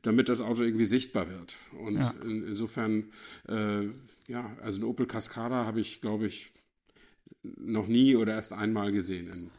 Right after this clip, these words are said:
Speaker 1: in
Speaker 2: Ah,
Speaker 1: Berlin.
Speaker 2: doch, doch, doch, man sieht ihn schon häufig. Also es fällt mir immer dann auf, wenn man ihn als, selbst als Testwagen hat,
Speaker 1: Mhm.
Speaker 2: dann hat man ja diese selektive Wahrnehmung und sieht
Speaker 1: Ja, das
Speaker 2: plötzlich
Speaker 1: stimmt,
Speaker 2: andauernd
Speaker 1: ja.
Speaker 2: Autos rumfahren, in denen man gerade selbst sitzt.
Speaker 1: Ja, ja.
Speaker 2: Es geht mir auch, äh, oder ging mir auch so, als ich noch einen A zwei hatte, dann plötzlich ist ganz Deutschland voller Audi A zwei,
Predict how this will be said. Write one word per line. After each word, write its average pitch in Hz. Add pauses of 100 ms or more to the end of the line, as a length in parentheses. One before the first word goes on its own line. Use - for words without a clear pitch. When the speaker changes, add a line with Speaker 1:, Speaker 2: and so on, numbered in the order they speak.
(280)
Speaker 1:
in 98
Speaker 2:
Ah, -
Speaker 1:
Berlin. 131
Speaker 2:
doch, 147
doch, 143
doch, 127
man 123
sieht 156
ihn 143
schon 120
häufig. 135
Also 120
es 117
fällt 139
mir -
immer 123
dann 123
auf, 135
wenn 123
man 127
ihn 131
als, 123
selbst 135
als 123
Testwagen 113
hat, 135 (300)
Speaker 1:
Mhm. 110
Speaker 2:
dann 110
hat 123
man 131
ja 123
diese 117
selektive 123
Wahrnehmung 123
und 107
sieht 120
Speaker 1:
Ja, 113
das 120
Speaker 2:
plötzlich 123
Speaker 1:
stimmt, 104
Speaker 2:
andauernd 127
Speaker 1:
ja. 143
Speaker 2:
Autos 131
rumfahren, 123
in 120
denen 113
man 113
gerade 107
selbst 117
sitzt. 123
Speaker 1:
Ja, 107
ja. 104
Speaker 2:
Es -
geht 113
mir 117
auch, -
äh, 107
oder 107
ging 120
mir 135
auch 120
so, 120
als 113
ich 113
noch 113
einen 110
A 107
zwei 123
hatte, 127
dann 110
plötzlich 117
ist 101
ganz 107
Deutschland 117
voller 117
Audi 113
A 117
zwei, 117